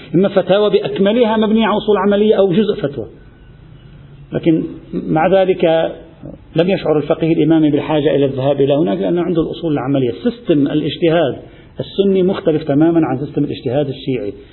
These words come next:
وبالتالي لا تستطيع أن، آه، تقارن بينهما بهذه الطريقة. هذا الذي أقوله، أي البيئة الحاضنة نظريًا، السياق التاريخي، هذا الذي أقوله كله كلام نظري،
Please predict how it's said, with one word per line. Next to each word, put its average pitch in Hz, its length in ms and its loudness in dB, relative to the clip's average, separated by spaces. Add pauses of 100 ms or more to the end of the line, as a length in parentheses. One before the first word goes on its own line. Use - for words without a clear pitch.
(200)
وبالتالي 151 460 0
لا 165 120 2
تستطيع 143 560 -4
أن، 135 220 0 (460)
آه، 113 160 -8
تقارن 135 460 0
بينهما 127 540 0 (180)
بهذه 113 340 -2
الطريقة. 107 540 -4
هذا 208 100 0
الذي 190 320 2
أقوله، 165 680 2 (460)
أي 151 240 2
البيئة 143 380 2
الحاضنة 139 840 0 (340)
نظريًا، 127 720 2 (300)
السياق 156 540 0
التاريخي، 139 920 2 (360)
هذا 190 240 2
الذي 190 300 4
أقوله 196 340 2
كله 214 420 2
كلام 170 300 2
نظري، 143 460 0